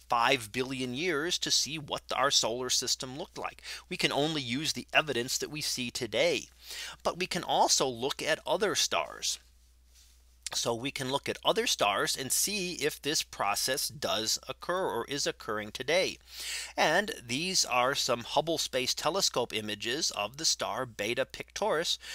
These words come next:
which does seem to have actually a couple of disks around it, a primary and a secondary disk, which could be regions where this is undergoing right now, where stars are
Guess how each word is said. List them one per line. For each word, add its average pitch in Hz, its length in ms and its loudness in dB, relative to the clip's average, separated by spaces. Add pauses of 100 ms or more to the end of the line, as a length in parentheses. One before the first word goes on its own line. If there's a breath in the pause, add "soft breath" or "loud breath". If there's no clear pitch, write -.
(200 loud breath)
which 175 320 2
does 127 240 4
seem 175 400 4
to 135 140 0
have 117 480 2
actually 120 460 0
a 117 40 0
couple - 420 -2
of 104 200 -2
disks - 480 2
around 135 500 -2
it, 87 120 0
a 92 60 0
primary 120 640 -4
and 117 140 -4
a 107 60 -6
secondary 117 640 -4
disk, 180 400 -6 (480 loud breath)
which 220 240 4
could 294 380 -6
be 196 100 -2
regions 127 640 -4
where 147 100 -6
this 180 260 -2
is 160 200 -2
undergoing 131 680 -2
right 123 300 0
now, 120 440 -2 (420 loud breath)
where 131 120 -6
stars 127 640 0
are 117 140 -2